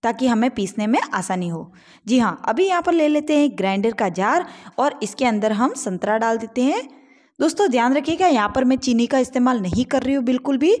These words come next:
और आधा कप इसके अंदर पानी डाल दिया है। संतरे मेरे अच्छे मीठे हैं और चीनी वैसे भी हमारी हेल्थ के लिए ज़्यादा अच्छी नहीं होती है, तो जितना हो सके नेचुरल जूस पीजिएगा, तो वो हमारे हेल्थ के लिए अच्छा होगा और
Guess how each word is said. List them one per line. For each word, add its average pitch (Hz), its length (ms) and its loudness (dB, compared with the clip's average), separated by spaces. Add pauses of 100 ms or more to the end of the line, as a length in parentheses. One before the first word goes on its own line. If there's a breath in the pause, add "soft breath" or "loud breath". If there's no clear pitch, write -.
(300 loud breath)
और - 140 0
आधा 196 380 -2
कप 247 360 -6
इसके 226 240 -4
अंदर 214 260 0
पानी 175 340 -4
डाल 175 180 -2
दिया 170 160 -4
है। 170 80 -8
संतरे 247 380 0
मेरे 320 220 2
अच्छे 294 280 0
मीठे 262 340 4
हैं 381 180 2 (380 loud breath)
और 330 80 0
चीनी 277 320 2
वैसे 254 240 0
भी 254 100 0
हमारी 240 300 2
हेल्थ 214 180 2
के - 120 -4
लिए 233 140 4
ज़्यादा 202 260 2
अच्छी 196 260 -2
नहीं 202 300 0
होती 269 240 0
है, 480 140 2 (380 loud breath)
तो 339 100 2
जितना 247 300 0
हो 269 160 4
सके 480 260 0
नेचुरल 240 480 2
जूस 277 280 2
पीजिएगा, 294 500 2 (800 soft breath)
तो 320 60 2
वो 277 140 4
हमारे 240 340 2
हेल्थ 196 320 0
के 240 160 0
लिए 269 160 2 (260)
अच्छा 226 280 -2
होगा 269 240 2
और 247 260 2